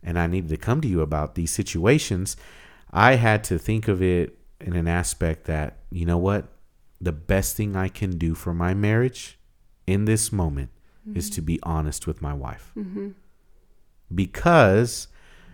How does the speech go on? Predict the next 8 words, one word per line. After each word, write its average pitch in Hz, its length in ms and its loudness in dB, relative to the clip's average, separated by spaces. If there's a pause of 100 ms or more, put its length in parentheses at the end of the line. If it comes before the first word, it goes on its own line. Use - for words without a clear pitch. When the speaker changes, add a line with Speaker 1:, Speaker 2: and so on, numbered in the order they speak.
(500)
Speaker 1:
Justin 113 760 2
packing 113 520 0
down 107 640 2 (360)
unresolved 107 680 4
conflict, 101 920 -2 (380)
offenses, 95 1200 0
and 82 500 -6
emotions, 90 920 0